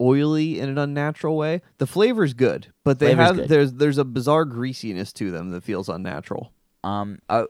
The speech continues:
Speaker 2: I, I think my biggest problem with the Beyond Burger is when, 'cause I ordered it, I didn't make it.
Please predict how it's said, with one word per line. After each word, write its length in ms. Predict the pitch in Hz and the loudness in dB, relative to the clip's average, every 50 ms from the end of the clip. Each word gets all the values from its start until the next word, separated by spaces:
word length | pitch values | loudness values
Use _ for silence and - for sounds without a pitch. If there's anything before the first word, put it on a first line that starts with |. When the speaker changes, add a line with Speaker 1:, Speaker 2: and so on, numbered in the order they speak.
| - - | -4 0
Speaker 2:
I, 160 | - 147 147 - - | 0 0 0 0 -4
I 80 | - 127 | -6 -6
think 180 | - - 226 214 | -4 -4 -4 -4
my 140 | 156 147 | -4 -4
biggest 260 | 151 156 165 170 - - | -4 -4 -6 -6 -6 -6
problem 460 | - 160 151 147 151 147 143 151 - | -4 -6 -4 -6 -8 -12 -14 -14 -10
with 280 | - 123 127 120 - - | -8 -8 -8 -8 -10 -14
the 200 | - 104 110 120 | -18 -14 -10 -8
Beyond 320 | 120 123 120 120 120 120 113 | -8 -6 -6 -6 -6 -6 -4
Burger 360 | 120 120 117 113 120 120 113 | -4 -4 -4 -4 -6 -6 -4
is 240 | 80 98 98 95 98 | -4 -6 -6 -8 -8
when, 380 | 107 101 101 98 95 95 92 - | -8 -6 -6 -6 -8 -10 -12 -12
'cause 120 | - 92 | -8 -6
I 60 | 101 101 | -6 -2
ordered 300 | - 127 117 92 82 76 | 0 0 0 -2 -2 -6
it, 120 | 76 73 | -6 -8
I 80 | 78 85 | -8 -8
didn't 280 | 85 98 90 80 76 73 | -8 -8 -8 -8 -8 -8
make 260 | 71 65 60 - - | -8 -10 -10 -12 -16
it. 240 | - - 50 - | -16 -16 -18 -16